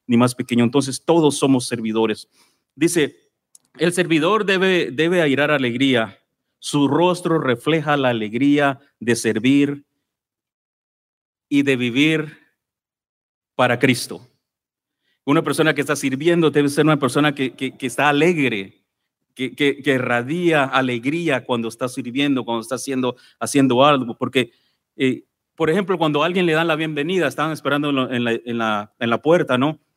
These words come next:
Y se topa con esta persona que es alegre, desde la entrada, la persona va a ser contagiada de la alegría que tiene el servidor que está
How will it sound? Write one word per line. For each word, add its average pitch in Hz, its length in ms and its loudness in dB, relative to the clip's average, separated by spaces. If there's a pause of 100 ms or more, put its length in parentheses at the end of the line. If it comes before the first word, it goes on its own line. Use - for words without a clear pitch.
(240)
Y 127 100 0
se 139 120 0
topa 160 300 2
con 147 160 -2
esta 151 180 -2
persona 156 540 0
que 127 80 -2
es 120 160 -6
alegre, 147 560 0 (260)
desde 135 400 0
la 131 120 2
entrada, 143 640 0
la 135 160 -4
persona 156 300 -2
va 147 60 0
a 139 40 0
ser 147 160 -4
contagiada 147 760 0
de 123 200 -2
la 117 100 0
alegría 123 580 0
que 117 120 -8
tiene 127 240 2
el 127 100 2
servidor 107 480 -2
que 117 80 -14
está 110 240 -2